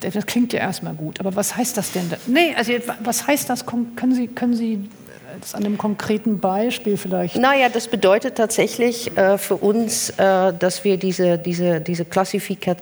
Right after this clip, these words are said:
Speaker 2: Klassifizierungssysteme, mit denen wir noch eins zu eins arbeiten, die auch bei uns jetzt in den Datenbanken noch zu sehen sind, dass wir die kritisch befragen und auch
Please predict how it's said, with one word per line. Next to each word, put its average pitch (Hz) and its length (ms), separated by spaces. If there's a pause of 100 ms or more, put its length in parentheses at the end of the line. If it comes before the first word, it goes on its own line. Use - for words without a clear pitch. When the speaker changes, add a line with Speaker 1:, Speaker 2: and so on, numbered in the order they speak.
(200)
Speaker 2:
Klassifizierungssysteme, 226 1700
mit 214 220
denen 185 220
wir 180 80
noch 170 280
eins 170 300
zu - 160
eins 160 340
arbeiten, 220 600
die 185 140
auch 165 140
bei - 120
uns 170 280
jetzt 156 280
in 160 160
den 147 180 (440)
Datenbanken 208 920
noch 196 200
zu - 200
sehen 180 340
sind, 175 280
dass 180 180
wir 190 120
die 180 240
kritisch - 500
befragen 175 680
und 175 280
auch 170 400